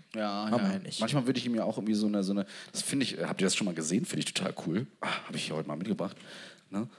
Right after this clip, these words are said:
Speaker 1: So ein Antiaggressivum. Toll, ne?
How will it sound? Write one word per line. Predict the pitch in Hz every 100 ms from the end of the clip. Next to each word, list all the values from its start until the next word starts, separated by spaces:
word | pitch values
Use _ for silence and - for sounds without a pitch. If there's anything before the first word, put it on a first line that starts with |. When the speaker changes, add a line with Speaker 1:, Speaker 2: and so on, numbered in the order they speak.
| -
Speaker 1:
So | 87
ein | 82
Antiaggressivum. | - 101 - - - 82 - 95 95 69 - - - _ _ - - - - - - -
Toll, | 87 85 87 87 82 73 69 - -
ne? | 76 80 101